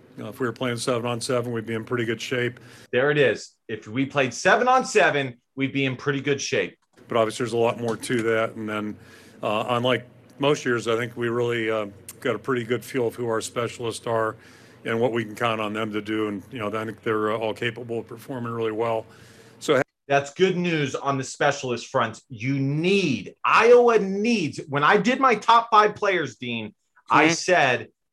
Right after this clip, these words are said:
Speaker 2: uh, that, uh, Caleb Shudak, the starting kicker, was the third mes-, uh, most important Iowa Hawkeye because they need guys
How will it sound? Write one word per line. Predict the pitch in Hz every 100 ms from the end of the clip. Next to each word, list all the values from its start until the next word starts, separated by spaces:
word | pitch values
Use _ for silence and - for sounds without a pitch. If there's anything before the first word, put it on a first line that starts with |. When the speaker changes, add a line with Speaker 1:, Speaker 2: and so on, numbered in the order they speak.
| _
Speaker 2:
uh, | 131 127 127 131
that, | 120 127 123 - _ _ -
uh, | 120 117 110 -
Caleb | 139 156 190 214
Shudak, | - - 247 226 113 87 - _ _ _
the | 107 131
starting | 117 - 160 170 160
kicker, | - 185 180 127 104 - _
was | 117 123 120
the | 131 127
third | - 175 208 196
mes-, | 202 196 - 143 160 -
uh, | 147 143
most | 151 170 170
important | 143 131 156 180 165
Iowa | 151 147 135
Hawkeye | 110 139 139 117 95 - _ _ -
because | 117 - 139 127 123 - -
they | 110 131 202
need | 220 240 226 160
guys | 190 151 120